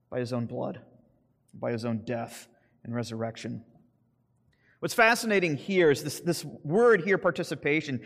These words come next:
And notice how often the language of participation happens in these few verses. It's a Greek word. I'm not gonna tell you the word. I'm not gonna be that guy who gives you the Greek word from the pulpit. But I want you to know that that word is translated a number of ways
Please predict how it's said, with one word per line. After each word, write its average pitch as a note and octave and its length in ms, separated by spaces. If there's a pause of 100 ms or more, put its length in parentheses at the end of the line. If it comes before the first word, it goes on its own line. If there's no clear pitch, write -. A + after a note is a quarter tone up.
(140)
And G3 80
notice C4+ 240
how G3 200
often F#3 320
the D#3+ 80
language F3 360
of D#3+ 80
participation D3+ 600
happens C#3+ 380
in C#3 100
these D#3 340 (220)
few E3 260
verses. B2+ 720 (340)
It's - 80
a C3+ 60
Greek F3 280
word. C3 300
I'm - 300
not E3 100
gonna D#3+ 120
tell D#3+ 180
you D3 80
the B2+ 80
word. C3 100
I'm C3 80
not D#3 100
gonna D#3+ 120
be C#3+ 80
that C3 340
guy A#2 400 (540)
who B2 40
gives B2 200
you C#3 80
the B2 80
Greek B2+ 260
word B2+ 160
from A2+ 140
the A2 40
pulpit. A#2 440 (1900)
But D#3 60
I - 40
want G3+ 120
you F3+ 60
to D3 80
know D3 260
that C#3+ 160
that C#3+ 160
word D3+ 160
is C#3 140
translated D3 680
a C3 60
number C#3 320
of A#2+ 140
ways B2 580